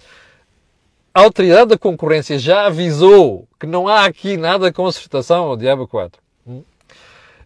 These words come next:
Eh, a Autoridade da Concorrência já avisou, até já foram ver as margens, toda a gente já percebeu que não há aqui exagero nenhum.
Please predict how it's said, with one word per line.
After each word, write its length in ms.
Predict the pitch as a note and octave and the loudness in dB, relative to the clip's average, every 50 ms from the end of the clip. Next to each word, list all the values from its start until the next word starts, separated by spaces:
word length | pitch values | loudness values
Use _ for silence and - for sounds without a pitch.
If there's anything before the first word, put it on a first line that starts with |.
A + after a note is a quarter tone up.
| _ _ - | _ _ 2
Eh, 480 | F3 E3+ F3 E3+ E3+ D#3+ D#3 D3+ - - _ _ _ _ _ _ _ _ _ _ - | 4 6 8 8 8 6 4 2 0 -4 _ _ _ _ _ _ _ _ _ _ -4
a 80 | - | 0
Autoridade 300 | F#3+ E3 - G3+ A#3 A#3+ G#3+ | 0 0 2 2 0 2 0
da 40 | F#3 | 0
Concorrência 480 | - G3+ F3+ E3+ D#3+ E3 D3+ - - C#3+ | -2 -4 -6 -4 -4 -4 -4 -4 -6 -4
já 200 | A#2 F3 F3 E3+ | 0 0 2 2
avisou, 580 | D3+ C3 C#3+ C3+ A#2+ C#3 D#3 D#3 D3+ D3+ D3 | 0 -2 -4 -6 -4 -2 -2 0 0 0 -2
até 400 | B2+ A2+ - D3 C#3 C3+ B2+ A#2+ - _ - | -4 -4 -4 -4 -4 -4 -4 -6 -10 _ -12
já 240 | B2+ A2+ D3+ C#3+ C3+ | -6 -2 -2 -2 -2
foram 280 | - G3 F#3 D#3+ C3+ | -2 -4 -4 -4 -6
ver 340 | A2+ A#2 D3 D#3 D#3 C#3 A#2+ | -6 -4 -2 -2 0 -2 -2
as 140 | A2 G2+ A2 | -4 -10 -12
margens, 580 | B2 C3+ C3+ D3 D3+ C3+ A#2 A#2+ G#2 G#2 _ _ _ _ _ _ _ | -10 -6 -6 -4 -6 -6 -8 -12 -16 -18 _ _ _ _ _ _ _
toda 380 | - G3 G3 G#3 G#3 F3+ F#3 E3+ | 0 2 4 4 4 4 4 4
a 80 | D#3 C#3 | 4 2
gente 280 | B2+ D#3 F3 E3+ - | 0 -4 -6 -6 -4
já 140 | - D#3 D3 | -2 -2 -2
percebeu 360 | C3+ - - - C#3 D3 D3+ | -4 -6 -12 -10 -8 -8 -8
que 100 | C#3+ - | -8 -8
não 100 | D3 C#3 | -8 -6
há 60 | C3+ | -6
aqui 180 | C3+ - - D3+ | -6 -8 -10 -12
exagero 400 | C3+ A2+ B2 A#2+ A#2+ D3 C#3 A#2 | -10 -10 -8 -8 -6 -8 -8 -8
nenhum. 260 | A#2+ A#2+ A#2+ G#2+ E2 | -10 -14 -14 -16 -18